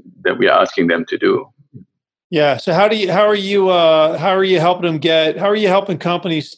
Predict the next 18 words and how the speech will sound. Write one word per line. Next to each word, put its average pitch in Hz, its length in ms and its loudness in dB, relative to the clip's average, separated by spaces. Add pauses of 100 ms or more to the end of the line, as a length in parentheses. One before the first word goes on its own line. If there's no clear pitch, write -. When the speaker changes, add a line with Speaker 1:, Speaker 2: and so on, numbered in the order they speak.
Speaker 2:
you 185 120 -6
know, 160 80 -4
think 170 480 -6
less 156 260 0
linear 143 540 -4 (400)
and 135 120 -6
more 139 180 -2
diverse? 123 560 -4 (1900)
Speaker 1:
Well, 143 280 6
one 156 180 4
of 151 140 0
the 143 120 2
things 143 380 0
is 131 320 2
to 123 540 4
pay 139 160 4
attention 123 560 0
to 113 380 2